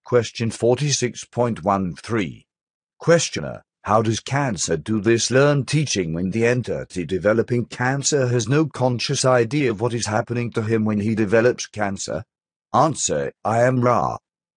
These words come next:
In many cases catalyst is not used.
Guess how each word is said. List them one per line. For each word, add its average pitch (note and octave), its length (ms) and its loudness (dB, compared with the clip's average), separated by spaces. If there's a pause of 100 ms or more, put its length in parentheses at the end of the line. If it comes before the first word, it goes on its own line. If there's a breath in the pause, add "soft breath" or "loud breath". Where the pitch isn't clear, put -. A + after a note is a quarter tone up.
(120)
In B2 180 2
many C#3 260 0
cases A2+ 600 0
catalyst A2 680 -2
is A#2+ 200 -2
not D#3 260 2
used. F#2 520 -6